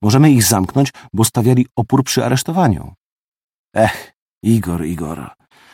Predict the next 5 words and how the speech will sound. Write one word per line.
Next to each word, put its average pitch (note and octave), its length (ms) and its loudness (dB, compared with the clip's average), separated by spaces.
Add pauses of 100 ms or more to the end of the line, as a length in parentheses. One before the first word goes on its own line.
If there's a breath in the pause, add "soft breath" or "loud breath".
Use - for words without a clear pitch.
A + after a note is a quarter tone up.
(220 soft breath)
westchnąłem, C#3+ 800 2
żegnając A2+ 560 2
kieszonkowców F#2 640 -4
solidnymi G2 520 0
kopniakami. D#2+ 640 -8